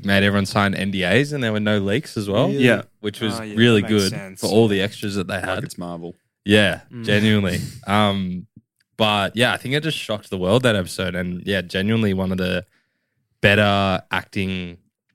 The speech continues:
Speaker 1: television episodes in a long
Speaker 3: Appearances
Speaker 1: time.
Speaker 3: of all time.
Speaker 1: Yeah.
Speaker 3: Even, like, Roman's denial, I thought was really interesting in that kind of episode.
Speaker 1: Mm.
Speaker 3: Like, and it just, like, obviously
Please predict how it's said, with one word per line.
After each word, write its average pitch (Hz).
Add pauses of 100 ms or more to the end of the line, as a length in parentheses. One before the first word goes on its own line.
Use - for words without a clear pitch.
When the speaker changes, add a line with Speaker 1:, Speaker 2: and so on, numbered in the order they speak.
(560)
Speaker 1:
television 98
episodes 90
in 90
a 87
long 87
Speaker 3:
Appearances 101
Speaker 1:
time. 110
Speaker 3:
of 98
all 101
time. 101 (140)
Speaker 1:
Yeah. 85
Speaker 3:
Even, 139
like, 185
Roman's 107
denial, 104
I 110
thought 110
was 110
really 110
interesting 110
in 113
that 113 (280)
kind 117
of 110
episode. 139
Speaker 1:
Mm. 156
Speaker 3:
Like, 113 (420)
and 117
it 110
just, 117
like, 131 (240)
obviously 104